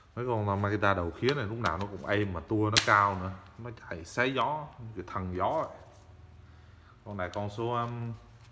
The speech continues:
mười sáu. Mười sáu, con này không thể rẻ hơn con kia được nha mọi người. Con này con số mười sáu là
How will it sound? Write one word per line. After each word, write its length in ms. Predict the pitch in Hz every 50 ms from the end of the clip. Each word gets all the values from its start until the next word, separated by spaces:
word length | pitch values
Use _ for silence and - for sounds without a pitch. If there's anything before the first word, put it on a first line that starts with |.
| - - - - - - - - -
mười 220 | - 95 90 87 85
sáu. 520 | - - - 101 113 131 143 135 - - - - - - - - - - - - - - - - - - - - - - - -
Mười 100 | 98 92
sáu, 220 | - 101 107 127
con 180 | - - 113 107
này 120 | 98 92
không 160 | - 117 107
thể 80 | 98 95
rẻ 500 | 101 113 117 123 120 110 104 98 98 127
hơn 160 | 139 123 110 104
con 140 | 104 107 104
kia 160 | 110 120 113
được 120 | 107 104
nha 180 | 92 98 101 110
mọi 120 | 110 104
người. 200 | 92 92 95 98 98 - - - - - - - - - - - -
Con 120 | - 101 101
này 140 | 104 98 95
con 240 | 104 107 107 110 107
số 180 | 107 120 117
mười 300 | 131 123 107 95 92 92
sáu 460 | 87 - - 101 107 123 151 156 131
là 100 | 107 95